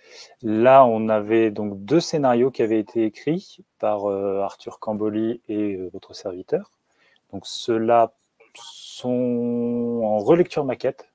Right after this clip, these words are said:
actuellement. Euh, il y a les gazettes qui avaient été débloquées, la traduction des gazettes, euh, donc qui étaient des, euh, des petits suppléments, euh, en jeu, hors jeu, c'est-à-dire, euh,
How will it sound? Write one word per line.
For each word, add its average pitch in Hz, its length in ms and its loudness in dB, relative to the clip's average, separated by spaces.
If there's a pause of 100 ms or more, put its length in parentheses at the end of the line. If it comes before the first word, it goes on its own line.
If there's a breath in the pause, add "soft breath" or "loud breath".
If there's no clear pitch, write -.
(100)
actuellement. 113 600 -6 (640 soft breath)
Euh, 107 240 0
il 104 60 -2
y 107 40 0
a 107 40 -2
les 107 140 0
gazettes 131 440 4
qui - 80 0
avaient 113 140 4
été 113 140 2
débloquées, 113 380 0
la 135 120 0
traduction 117 460 -6
des 113 160 0
gazettes, 113 640 0 (180)
euh, 117 920 2 (800 soft breath)
donc 104 140 -8
qui 110 220 -2
étaient 127 380 2
des, 117 420 4
euh, 107 520 0
des 104 160 -6
petits - 280 -18
suppléments, 127 1080 2
euh, 113 400 2 (840)
en 131 240 6
jeu, 131 340 4
hors 127 240 8
jeu, 131 340 4
c'est-à-dire, 113 480 2
euh, 107 280 2